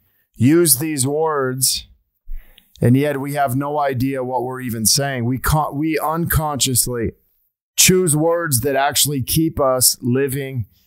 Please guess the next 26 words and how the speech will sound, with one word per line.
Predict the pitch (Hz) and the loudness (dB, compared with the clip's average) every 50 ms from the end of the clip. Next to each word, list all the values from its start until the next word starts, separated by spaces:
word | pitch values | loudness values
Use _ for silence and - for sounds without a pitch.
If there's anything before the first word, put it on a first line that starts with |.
| _ _ _ _ | _ _ _ _
in | - 117 123 120 | 0 2 2 2
the | 110 | 2
past. | 98 101 127 127 127 113 92 - - - - - - - _ _ _ _ _ _ _ _ _ _ _ _ | 2 2 2 2 2 0 0 0 -2 -4 -4 -8 -16 -16 _ _ _ _ _ _ _ _ _ _ _ _
You | - 107 | 2 2
see, | - - 156 156 151 | 4 4 4 2 2
there's | 131 147 147 143 | 0 0 -2 -2
a | 151 | -2
lot | 151 151 151 151 | -2 -2 -2 0
of | 135 - | 0 0
facts | - - 143 139 147 147 143 - - | -2 -2 -2 -4 -6 -4 -2 0 0
that | 135 107 95 | 0 -2 -2
come | - 135 135 131 | -2 -2 -2 0
around | 127 123 127 131 131 135 131 | -2 -4 -4 -4 -4 -4 -4
by | 123 123 120 | -2 -2 -2
living | 117 120 127 131 127 131 127 | -2 -4 -6 -6 -8 -10 -12
in | 123 120 120 | -12 -10 -8
this | 113 110 98 - | -2 -2 -2 0
past. | - 139 131 135 135 127 113 - - | 0 0 0 2 2 2 0 0 -2
There's | 117 120 123 | -2 -2 -2
a | 127 | -2
lot | 131 135 135 127 | -2 -2 -4 -4
of | - | -2
facts | - - 139 135 135 - 113 - - | -2 -2 0 -2 -2 -4 -2 -2 -2
that | - 117 98 - | -2 -2 -4 -2
come | - 139 135 135 | -2 -2 -2 -2
around | 127 123 123 127 131 131 131 127 127 123 120 - | -4 -4 -6 -6 -6 -6 -8 -8 -6 -6 -6 -8